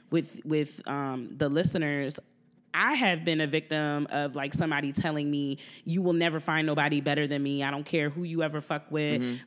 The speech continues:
Speaker 1: Like, you'll never find nobody better."
Speaker 2: And
Speaker 1: And
Speaker 2: let
Speaker 1: this
Speaker 2: me, let me
Speaker 1: person
Speaker 2: stop
Speaker 1: was
Speaker 2: you.
Speaker 1: horrible.
Speaker 2: Let me stop you while you're saying that. That
Speaker 1: Right.
Speaker 2: is, in fact, um, I think every, okay, so I,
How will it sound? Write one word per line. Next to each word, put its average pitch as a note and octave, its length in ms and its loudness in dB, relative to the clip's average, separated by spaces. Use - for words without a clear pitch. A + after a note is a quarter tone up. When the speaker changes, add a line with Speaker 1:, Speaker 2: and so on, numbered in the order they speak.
Speaker 1:
Like, D3+ 240 2
you'll D3+ 140 2
never D#3+ 260 2
find D3+ 240 0
nobody D3 320 2
better." D3 300 2
Speaker 2:
And C#3+ 100 0
Speaker 1:
And F3+ 140 8
Speaker 2:
let G#3 60 8
Speaker 1:
this B3 80 4
Speaker 2:
me, B3+ 120 2
let A3 60 8
me B3+ 80 6
Speaker 1:
person A3 140 4
Speaker 2:
stop G3+ 200 6
Speaker 1:
was G3 100 0
Speaker 2:
you. G3 60 8
Speaker 1:
horrible. A3 340 4
Speaker 2:
Let D#3 120 4
me G#3 80 4
stop F#3 320 0
you D3 260 0
while A#2 320 4
you're A2+ 80 4
saying G#2+ 280 0
that. F#2 220 -2
That E3 220 6
Speaker 1:
Right. A2+ 80 2
Speaker 2:
is, C3 260 2
in A2 140 0
fact, - 640 0
um, G2+ 600 0
I D#3 80 6
think F#3+ 240 2
every, C3+ 260 4
okay, F#2+ 340 0
so G2+ 500 4
I, C#3+ 220 4